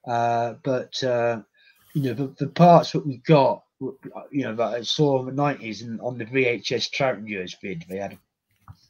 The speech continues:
one part, I think, of, uh, I think it was part six of Whe-, Wheel in Space. Um, so we've got a little bit of it.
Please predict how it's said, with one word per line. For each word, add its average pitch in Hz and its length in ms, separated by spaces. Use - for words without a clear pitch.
one 113 200
part, 92 380
I 85 40
think, 82 340
of, 78 80
uh, 78 420
I - 60
think 165 140
it - 40
was 92 100
part - 280
six - 440
of 92 80
Whe-, 87 180
Wheel 92 200
in 80 100
Space. - 540
Um, 113 640
so - 160
we've 135 120
got 196 160
a 151 60
little 160 240
bit 92 240
of 80 80
it. 82 240